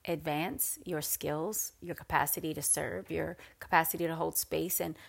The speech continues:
the modalities that you're able to deliver breakthroughs and transformation. And not only that,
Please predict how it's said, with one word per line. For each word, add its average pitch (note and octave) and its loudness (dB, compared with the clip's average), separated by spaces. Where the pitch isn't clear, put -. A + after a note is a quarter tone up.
the F#3+ 0
modalities F#3 4
that F3+ -2
you're F3+ -2
able F3 0
to - -12
deliver E3+ -2
breakthroughs E3 -4
and D#3+ -4
transformation. - -6
And F3 0
not F3 4
only G#3 2
that, D#3+ 2